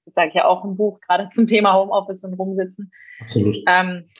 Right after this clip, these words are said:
Speaker 1: und das ist eben auch einer ihrer Hacks. Und das ist halt so, es ist nicht so, sie, sie, sie lädt dann immer diese Diagramme hoch, wo man halt sieht, was passiert. Und es ist nicht so, dass sie das nur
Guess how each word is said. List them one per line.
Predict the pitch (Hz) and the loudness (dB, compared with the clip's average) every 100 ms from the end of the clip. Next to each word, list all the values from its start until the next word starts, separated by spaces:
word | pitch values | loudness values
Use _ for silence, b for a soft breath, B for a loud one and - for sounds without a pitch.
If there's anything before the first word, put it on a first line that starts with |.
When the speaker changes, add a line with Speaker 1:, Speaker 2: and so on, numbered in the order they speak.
| b _ _ _ _ _ _ _ | b _ _ _ _ _ _ _
Speaker 1:
und | 190 190 180 170 - | 2 2 2 -4 -2
das | 190 185 185 | 2 2 2
ist | 214 - | -8 -2
eben | 220 208 | 0 0
auch | 190 185 | -2 -2
einer | 175 190 208 202 | 0 0 0 -2
ihrer | 190 175 | -2 0
Hacks. | 240 240 | -2 -4
Und | - | -10
das | 196 185 | -12 -14
ist | 196 | -6
halt | 208 180 | -6 0
so, | 208 - _ | -2 -2 _
es | 180 | -12
ist | 226 | -8
nicht | 269 262 | -6 -2
so, | 247 208 | -2 0
sie, | 220 214 | -2 -2
sie, | 196 185 _ | -4 -6 _
sie | 208 | -2
lädt | 208 247 | 0 2
dann | 254 | 2
immer | 240 | 2
diese | 214 190 185 | 0 -2 -2
Diagramme | 185 170 202 262 311 | 0 2 0 0 2
hoch, | 339 381 _ | 0 0 _
wo | 185 | -4
man | 185 | -2
halt | 185 180 | -2 -6
sieht, | 214 - | -6 -4
was | 202 - | -4 -6
passiert. | 180 - 254 302 | -16 -6 -2 -2
Und | 196 | -2
es | 196 | -4
ist | 208 | -2
nicht | 226 - | -2 2
so, | 226 | 2
dass | 214 - | 2 -2
sie | 208 170 | -4 -2
das | 185 - | -4 -4
nur | 214 220 214 | -2 2 4